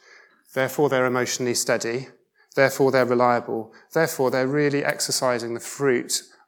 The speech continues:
of self-control, the fruit of the Spirit really well. Emotionally steady absolutely is a good thing.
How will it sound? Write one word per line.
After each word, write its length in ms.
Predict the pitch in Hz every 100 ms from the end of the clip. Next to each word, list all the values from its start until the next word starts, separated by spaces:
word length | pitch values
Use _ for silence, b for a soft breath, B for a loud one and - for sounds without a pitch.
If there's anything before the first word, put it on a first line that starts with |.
| -
of 220 | 123 113
self-control, 880 | - 135 123 - 120 107 131 113 107
the 80 | -
fruit 200 | 139 135
of 100 | -
the 60 |
Spirit 440 | - - 117 113 117
really 200 | 113 110
well. 460 | 123 113 - - _ _ _ _ _ _ _ _ _ _ _ _ _ _ _ _ _ _ _ _ _ _ _ _ _ _ _ _ _ _ _ _ _ _ _ _ _ _ _ _ _ _
Emotionally 480 | 135 160 151 147 135
steady 580 | - 147 135 120 120 123 b b b -
absolutely 680 | 131 - 143 135 135 127
is 140 | 120 120
a 40 |
good 200 | 120 120
thing. 400 | - 123 120 123